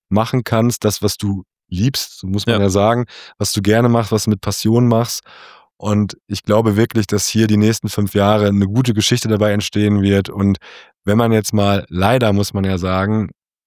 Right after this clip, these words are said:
Speaker 1: über ganz N R W mal schaut, wie wir Freien Demokraten so abgeschnitten haben,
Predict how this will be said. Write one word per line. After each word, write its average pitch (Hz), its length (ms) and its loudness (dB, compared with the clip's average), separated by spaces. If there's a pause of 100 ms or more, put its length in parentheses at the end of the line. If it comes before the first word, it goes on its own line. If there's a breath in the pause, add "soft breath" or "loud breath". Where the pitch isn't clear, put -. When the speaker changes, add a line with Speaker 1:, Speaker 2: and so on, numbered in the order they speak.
(800)
Speaker 1:
über 101 160 0
ganz 107 200 -2
N 101 80 -6
R 107 120 0
W 113 100 2
mal 104 160 2
schaut, 107 420 0
wie 107 200 -4
wir 107 100 2
Freien 107 260 0
Demokraten 104 480 0
so 98 100 -2
abgeschnitten 95 640 -4
haben, 95 380 0